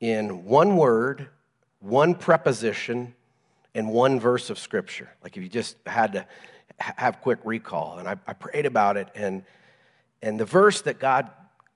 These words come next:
led me to was Second Corinthians five nineteen. This is the gospel to me.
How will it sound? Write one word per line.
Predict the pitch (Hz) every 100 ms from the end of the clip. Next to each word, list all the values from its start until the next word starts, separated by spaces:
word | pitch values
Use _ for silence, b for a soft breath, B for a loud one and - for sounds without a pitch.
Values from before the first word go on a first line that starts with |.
| _ _ _ _ -
led | 160 180
me | 147
to | 113 - 123
was | 120 113
Second | - 156 156
Corinthians | - 147 139 139 117 104
five | - 135 123 117 113 101 - _
nineteen. | 117 120 - - 104 95 87 92 _ _ _ _ _ _ _
This | 131 175
is | 139
the | 135
gospel | 113 104 98 - 92
to | 82 98
me. | 92 85